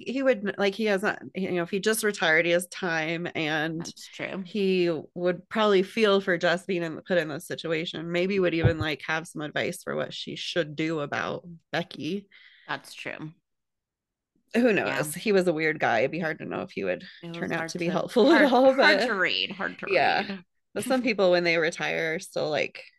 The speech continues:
Speaker 1: you can call 'em for stuff, like, you know.
Speaker 2: It would be, it would have been cute to show him, like,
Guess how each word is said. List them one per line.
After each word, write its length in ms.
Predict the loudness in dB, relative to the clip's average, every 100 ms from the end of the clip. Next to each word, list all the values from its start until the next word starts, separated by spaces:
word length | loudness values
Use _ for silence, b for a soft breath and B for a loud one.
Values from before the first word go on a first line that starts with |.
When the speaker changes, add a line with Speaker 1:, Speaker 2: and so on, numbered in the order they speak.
| _
Speaker 1:
you 120 | -4
can 140 | -2 -4
call 320 | 0 0 0
'em 100 | -2 -2
for 280 | -2 -2
stuff, 300 | -4 -8 -8 -8
like, 200 | -12 -12
you 120 | -14
know. 180 | -12 -12 -16 _ B B B B
Speaker 2:
It 100 | 0
would 160 | 2 2
be, 140 | 2
it 80 | 2
would 120 | 4
have 80 | 2
been 120 | 0
cute 240 | -2 -6 -6
to 180 | -8 -8
show 220 | -4 -2
him, 160 | -2 -2
like, 300 | -4 -4